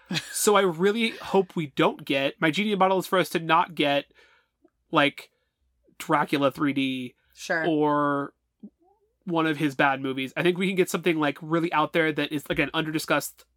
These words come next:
Speaker 2: than Suspiria, or, like, less discussed than Suspiria, 'cause then we could talk about, like, seeing some crazy shit on screen.
Speaker 1: Yeah.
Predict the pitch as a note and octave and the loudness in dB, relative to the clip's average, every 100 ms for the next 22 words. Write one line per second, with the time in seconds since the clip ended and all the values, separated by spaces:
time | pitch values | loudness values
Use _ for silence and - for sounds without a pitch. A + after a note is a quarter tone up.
0 | - D3+ C#3+ - D3 - C#3 C#3 C3 B2+ | -10 -8 -6 -8 -8 -4 -4 -2 -4 -6
1 | _ _ _ _ D3+ C#3+ D3 C#3+ D#3 D#3 | _ _ _ _ -2 0 0 -2 -2 -4
2 | C3+ C#3+ D3+ D#3 C#3+ C3+ B2+ _ _ _ | -4 -8 -6 -4 -4 -4 -6 _ _ _
3 | - D3+ D3+ D3+ D3+ D3 D3 C#3 C3+ C#3+ | -2 2 2 2 2 0 2 0 -2 -4
4 | B2 - _ _ _ - C#3 B2+ D#3 - | -12 -14 _ _ _ -6 -6 -6 -12 -8
5 | C#3 C#3 - C#3 B2 - - A#2 E3 G3+ | -6 -8 -10 -12 -12 -14 -14 -14 -14 -10
6 | D#4+ | -10